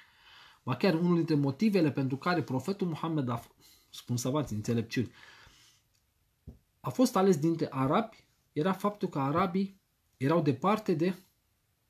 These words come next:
eh, civilizație. Deci nu exista, nu era o civilizație dezvoltată acolo, nu aveau filozofi, nu aveau,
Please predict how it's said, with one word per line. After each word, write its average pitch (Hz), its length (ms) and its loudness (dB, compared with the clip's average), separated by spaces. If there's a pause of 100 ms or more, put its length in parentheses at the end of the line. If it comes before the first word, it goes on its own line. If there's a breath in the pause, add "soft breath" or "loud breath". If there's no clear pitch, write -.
(180)
eh, 107 180 -14
civilizație. 135 880 0 (1080)
Deci 107 140 -12
nu 120 160 -2
exista, 123 520 -4 (180 loud breath)
nu 120 120 -2
era 143 140 2
o 135 100 0
civilizație 120 560 -2
dezvoltată 110 640 -4
acolo, 104 320 -2
nu 131 160 0
aveau 123 180 0
filozofi, 123 680 -2
nu 127 140 -2
aveau, 127 320 -2